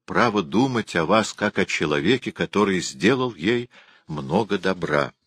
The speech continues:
"Мейбл, я не привык разговаривать с девушками такого воспитания, как вы, или делиться с кем-нибудь своими мыслями и переживаниями.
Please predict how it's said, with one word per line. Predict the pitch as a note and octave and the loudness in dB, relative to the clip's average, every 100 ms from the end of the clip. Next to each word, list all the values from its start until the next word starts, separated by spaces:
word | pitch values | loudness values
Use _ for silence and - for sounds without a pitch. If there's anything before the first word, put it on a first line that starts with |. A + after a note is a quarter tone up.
| _ _ _ _ _ _ _ _ _ _ _ _ _ - _ _ _ _ _ | _ _ _ _ _ _ _ _ _ _ _ _ _ -20 _ _ _ _ _
"Мейбл, | B2+ C3+ D2 C#2+ - _ _ _ _ - _ _ _ _ _ | 4 4 6 2 -2 _ _ _ _ -20 _ _ _ _ _
я | C3 D#3+ C#3 | 6 8 8
не | C#3 | 6
привык | C#3+ D3+ E3+ | 10 12 10
разговаривать | A#2 F2 F#2 G2 G#2 F#2+ F2+ - - | 8 6 8 8 8 8 6 2 -6
с | D2+ | 2
девушками | E2+ G2+ F2+ - E2+ D#2+ | 6 6 6 0 0 2
такого | F2 - F2 E2 | 2 6 6 6
воспитания, | D#2+ - E2+ F#2+ E2+ D#2 D#2 | 0 -2 0 2 2 2 0
как | F2 D#2+ | 0 0
вы, | F#2+ B2+ F#2+ _ _ _ _ _ _ _ _ _ _ _ - | 4 4 4 _ _ _ _ _ _ _ _ _ _ _ 2
или | C#3 C3 A#2+ - | 4 8 8 6
делиться | - A2+ C3+ C#3+ - | 6 8 8 6 0
с | F2+ - | -2 2
кем-нибудь | G2 F2 E2+ E2 D#2+ | 4 6 4 4 2
своими | - D#2+ D#2+ E2+ | 2 6 6 4
мыслями | E2 F2+ - E2 D#2 D#2 | 4 2 2 -2 0 -2
и | |
переживаниями. | - D#2+ D#2 F#2 B2+ G2 D2 C2 | 0 2 2 4 4 2 -2 -6